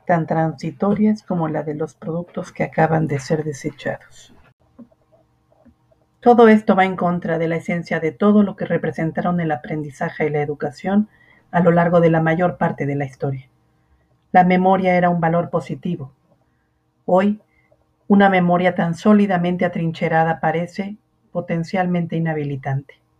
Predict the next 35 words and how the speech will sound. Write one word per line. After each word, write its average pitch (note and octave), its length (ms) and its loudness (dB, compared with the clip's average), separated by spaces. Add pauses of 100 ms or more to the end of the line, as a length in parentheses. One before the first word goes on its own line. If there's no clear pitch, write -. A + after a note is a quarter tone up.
(1400)
El E3 80 -4
trabajo F3+ 380 4
de G#3 100 6
memorizar F3+ 540 0
produce F3+ 360 -4
más F3+ 200 -2
desperdicios G3+ 640 0
que G#3+ 100 -10
productos F3 520 -6
útiles F#3 520 -6 (540)
y F#3+ 100 0
no G#3 100 8
hay A#3 120 6
una A#3 140 8
manera G#3 340 8
confiable F#3+ 560 0
de E3 100 -2
decidir F3 440 -4
de F3 80 0
antemano E3+ 500 -2
qué G3+ 140 -4
será F3+ 320 -2
conveniente E3+ 680 -4
y D3+ 80 -4
qué D#3 180 -8
no. C#3+ 240 -8 (1080)
La E3 100 2
posibilidad E3+ 600 4
de F#3 80 4
almacenar F3 640 0
toda G3+ 320 2
la G3 80 0
información F3+ 640 -2
en F#3+ 140 -4
contenedores D#3+ 880 -4